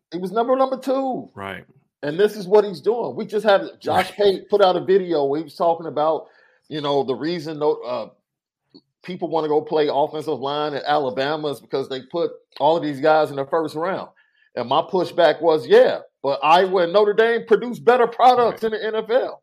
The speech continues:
Speaker 2: And put
Speaker 1: At that
Speaker 2: plenty of guys in the
Speaker 1: position.
Speaker 2: first round as well.
Speaker 1: Absolutely.
Speaker 2: I mean, f-, during Harry Hiestan's tenure at Notre Dame, nobody had more first-round picks than Harry Hiestand. No, nobody.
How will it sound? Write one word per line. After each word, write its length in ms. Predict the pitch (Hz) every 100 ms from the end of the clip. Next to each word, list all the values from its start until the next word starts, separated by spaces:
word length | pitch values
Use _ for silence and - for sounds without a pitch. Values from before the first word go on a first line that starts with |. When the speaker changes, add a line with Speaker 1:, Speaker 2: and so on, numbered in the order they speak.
| -
Speaker 2:
And 200 | 156 156
put 160 | 185 180
Speaker 1:
At 40 |
that 80 | -
Speaker 2:
plenty 200 | 160 147
of 40 |
guys 200 | 143 135
in 40 | 127
the 60 |
Speaker 1:
position. 40 | 123
Speaker 2:
first 220 | 127 120
round 180 | 117 110
as 140 | 95
well. 300 | 85 71 - _
Speaker 1:
Absolutely. 400 | 214 233 247 254
Speaker 2:
I 40 | 202
mean, 260 | 175 143
f-, 200 | - - 127
during 220 | 151 160
Harry 240 | 143 214 156
Hiestan's 440 | 165 - 127 110
tenure 280 | - 127 110
at 60 |
Notre 160 | 104 104
Dame, 320 | 107 95 107
nobody 300 | 131 185 131
had 160 | 107 107
more 140 | 98 90
first-round 440 | 87 - 80 78
picks 180 | 78 -
than 80 | 80
Harry 180 | 80 85
Hiestand. 340 | 80 - -
No, 260 | 82 127 127
nobody. 440 | 139 - - -